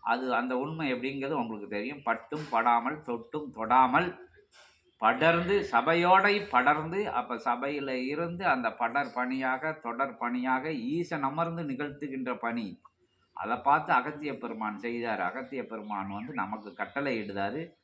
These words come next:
நம்ம அந்த பணியை வந்து எல்லாரும் செய்யணும் அப்படிங்கிறத நினைச்சு செய்யல. சபையோட அனுகிரகம் வந்து இடைவிடாது கிடைக்கும். இங்க இந்த இடத்துல, அந்த இடத்துல, வண்டானத்தெல்லாம் உட்காரணும்னு கிடையாது.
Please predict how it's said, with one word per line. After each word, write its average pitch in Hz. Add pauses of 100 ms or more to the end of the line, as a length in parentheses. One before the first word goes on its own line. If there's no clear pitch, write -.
(320)
நம்ம 110
அந்த 101
பணியை 110
வந்து 113
எல்லாரும் 120
செய்யணும் 123
அப்படிங்கிறத 95
நினைச்சு 127 (120)
செய்யல. 127 (400)
சபையோட 127
அனுகிரகம் 117
வந்து 120
இடைவிடாது 123
கிடைக்கும். 117
இங்க 123 (260)
இந்த 131
இடத்துல, 127
அந்த 127
இடத்துல, 127
வண்டானத்தெல்லாம் 127
உட்காரணும்னு 151
கிடையாது. 135